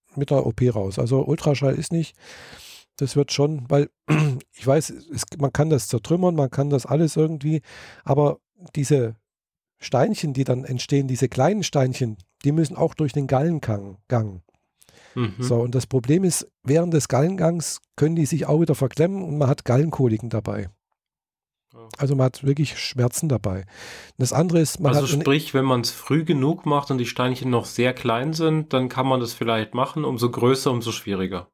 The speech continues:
Speaker 1: Erstens das und zweitens, das Problem ist, man hat dann immer noch eine Gallenblase. Und wenn man eine Gallenblase hat, können sich danach wieder Gallensteine bilden.
Speaker 2: Ja,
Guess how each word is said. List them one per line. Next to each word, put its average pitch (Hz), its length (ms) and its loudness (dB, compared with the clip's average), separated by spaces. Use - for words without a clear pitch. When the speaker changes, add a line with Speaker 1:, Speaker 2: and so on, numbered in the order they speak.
Speaker 1:
Erstens 127 360 -2
das 139 200 0
und 147 80 -4
zweitens, 143 380 -2
das 117 180 -10
Problem 139 360 2
ist, - 260 -6
man 143 160 2
hat 160 140 4
dann 143 80 2
immer 151 220 2
noch 139 100 2
eine 135 140 0
Gallenblase. 117 840 0
Und - 340 -6
wenn 131 140 -4
man 127 120 -2
eine 127 120 -2
Gallenblase 156 720 0
hat, - 240 -2
können 151 200 2
sich 143 160 -2
danach 131 380 2
wieder 139 340 0
Gallensteine 117 580 0
bilden. 101 420 -6
Speaker 2:
Ja, 107 320 -4